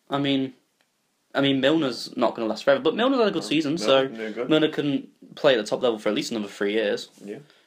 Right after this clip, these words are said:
Speaker 1: I mean, maybe one year at Liverpool, he'd probably move after that, but he would work well with the likes of Gundogan, because Gundogan is, he could be the legs for Milner.
Speaker 2: Yeah.
Speaker 1: He could, you know, he's, he, he's a great player.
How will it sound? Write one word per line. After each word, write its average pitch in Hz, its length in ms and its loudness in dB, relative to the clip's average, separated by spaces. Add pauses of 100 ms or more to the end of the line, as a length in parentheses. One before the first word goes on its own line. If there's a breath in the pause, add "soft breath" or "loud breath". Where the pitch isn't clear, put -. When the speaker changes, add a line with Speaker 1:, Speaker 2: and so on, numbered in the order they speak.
Speaker 1:
I - 40 -8
mean, 107 340 -2
maybe 127 260 0
one 110 220 -2
year 101 120 -2
at 90 60 -6
Liverpool, 95 340 -4
he'd 95 100 -4
probably 101 180 -2
move 95 160 -6
after - 180 -8
that, 87 240 -2
but - 220 -2 (140)
he 220 160 -4
would 214 100 -4
work 185 180 2
well 190 120 2
with 139 80 -2
the 110 60 0
likes - 260 -2
of - 80 -10
Gundogan, 110 340 -2
because 113 180 -8
Gundogan 135 540 -2
is, 123 300 -4
he 120 100 -12
could 113 100 -6
be 127 80 -8
the 120 100 -2
legs 117 260 2
for 113 240 2
Milner. 104 360 -6 (380 soft breath)
Speaker 2:
Yeah. 110 220 -14
Speaker 1:
He 127 140 -2
could, 113 340 -4 (580)
you 170 80 0
know, - 80 -8
he's, - 240 -14
he, 156 200 -6 (140)
he's 185 280 -4
a 151 40 -4
great 143 320 2
player. 101 420 -10